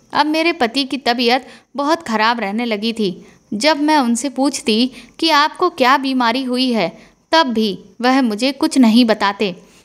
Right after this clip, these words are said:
इसीलिए कि मैं कहीं परेशान ना हो जाऊं। अब उन्हें अपनी ज़िंदगी का भरोसा नहीं रहा था। एक रात उन्होंने मुझे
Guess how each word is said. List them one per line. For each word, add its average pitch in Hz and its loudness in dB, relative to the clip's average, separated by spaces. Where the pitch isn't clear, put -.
इसीलिए 254 0
कि 320 2
मैं 302 2
कहीं 269 0
परेशान 247 0
ना 240 0
हो 240 0
जाऊं। 190 -4
अब 262 2
उन्हें 285 0
अपनी 262 0
ज़िंदगी 233 0
का 220 2
भरोसा 208 -2
नहीं 240 0
रहा 233 0
था। 208 -6
एक 285 0
रात 226 0
उन्होंने 311 -2
मुझे 233 -2